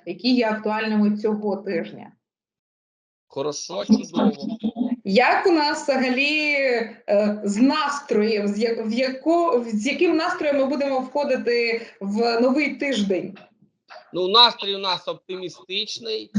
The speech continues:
Speaker 2: незважаючи на, е, е, таку погоду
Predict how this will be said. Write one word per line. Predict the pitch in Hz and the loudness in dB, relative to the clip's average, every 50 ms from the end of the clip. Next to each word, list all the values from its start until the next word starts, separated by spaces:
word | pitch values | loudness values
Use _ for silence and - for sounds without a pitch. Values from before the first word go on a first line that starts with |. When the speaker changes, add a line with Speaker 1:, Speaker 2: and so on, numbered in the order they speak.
| - - _ | -6 -6 _
Speaker 2:
незважаючи | 151 165 165 165 185 190 185 214 220 214 208 190 180 - - 185 180 | -10 -8 -6 -2 -2 -2 0 2 4 4 4 2 0 -2 -8 -10 -8
на, | 185 185 180 180 175 170 156 147 - _ _ _ _ _ _ | -6 -4 -2 -2 -2 -2 -4 -6 -10 _ _ _ _ _ _
е, | 139 139 | -4 -2
е, | 147 147 147 143 143 147 156 151 151 151 | -2 -2 -2 -4 -8 -10 -10 -8 -8 -8
таку | 151 - 170 165 - _ 202 202 190 180 165 156 135 131 _ | -8 -8 -10 -10 -10 _ -10 -8 -8 -6 -8 -8 -12 -14 _
погоду | - 175 170 175 196 202 190 170 175 | -14 -12 -6 -2 -2 -2 -2 -4 -8